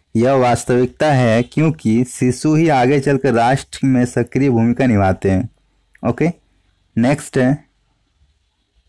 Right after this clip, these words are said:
अध्यापक बन जाने के बाद आप किस कार्य में अधिक रुचि लेंगे? Option ए, छात्रों की ज्ञान वृद्धि एवं व्यक्तित्व की विकास में।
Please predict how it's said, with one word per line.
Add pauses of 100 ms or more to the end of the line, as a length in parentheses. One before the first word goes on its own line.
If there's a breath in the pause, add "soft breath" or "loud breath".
(1600 loud breath)
अध्यापक
बन
जाने
के
बाद (100)
आप
किस
कार्य
में
अधिक
रुचि
लेंगे?
Option
ए,
छात्रों
की
ज्ञान
वृद्धि
एवं
व्यक्तित्व
की
विकास
में।